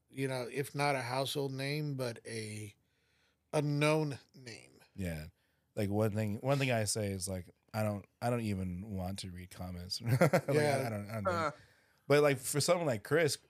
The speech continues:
Speaker 2: Chris' new show, I mean, I, I mean, uh, y-,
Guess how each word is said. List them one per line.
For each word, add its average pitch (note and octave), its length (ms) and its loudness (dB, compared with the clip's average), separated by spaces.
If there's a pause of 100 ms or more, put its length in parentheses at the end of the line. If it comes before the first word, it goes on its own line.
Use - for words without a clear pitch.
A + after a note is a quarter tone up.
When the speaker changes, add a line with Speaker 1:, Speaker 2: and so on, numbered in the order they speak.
Speaker 2:
Chris' D3+ 300 0
new B2+ 220 2
show, A2 580 2
I A2 60 -6
mean, A2 240 -6
I, C3+ 280 -4 (680)
I A#2+ 120 0
mean, G2+ 340 -2 (240)
uh, F#2+ 320 -4 (840)
y-, - 100 -20